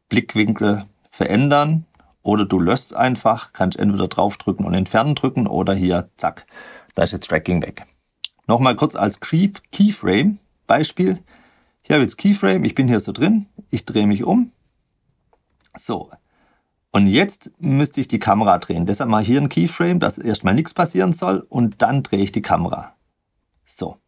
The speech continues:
Das heißt, jetzt wird die Kamera nicht komplett mitgedreht. Achtung.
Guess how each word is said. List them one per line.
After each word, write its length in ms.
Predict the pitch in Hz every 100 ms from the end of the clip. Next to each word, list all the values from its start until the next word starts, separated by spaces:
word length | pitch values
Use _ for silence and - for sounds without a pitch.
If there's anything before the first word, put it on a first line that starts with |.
| _ _ _ _ _ _ _ _ _ _ _
Das 140 | -
heißt, 240 | 110 98
jetzt 180 | 117 131
wird 120 | 131
die 40 | 123
Kamera 320 | 123 120 110
nicht 200 | 120 -
komplett 340 | 107 98 127
mitgedreht. 560 | 95 - 175 175 233 208 - _ _ _ _ _ _ _ _ _ _
Achtung. 460 | - - - 208 247